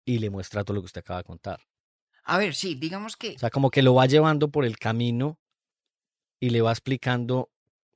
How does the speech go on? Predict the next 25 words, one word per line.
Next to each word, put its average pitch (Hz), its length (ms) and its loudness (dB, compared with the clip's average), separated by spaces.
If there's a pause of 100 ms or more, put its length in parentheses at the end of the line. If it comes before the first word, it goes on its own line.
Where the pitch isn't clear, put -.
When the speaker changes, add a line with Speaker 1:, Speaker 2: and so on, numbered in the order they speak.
(120)
Speaker 1:
por 110 160 2
medio 113 380 0
de 107 340 0
los - 420 -10
conceptos 104 460 -6
que - 80 -12
usted 107 160 -6
acaba 117 260 -2
de 120 60 0
enumerar, 117 540 -4 (1300)
cómo 117 260 0
llega 123 460 0
a 104 200 -4
esa, 110 380 -4 (1040)
a 110 180 -2
ese 107 200 -2
desapego 107 540 0
de 165 60 6
los 151 120 2
resultados, 127 680 -2
pero 127 400 0 (240)
sin 107 260 -8
perder 95 400 -4
la 98 100 -6
acción. 98 440 -10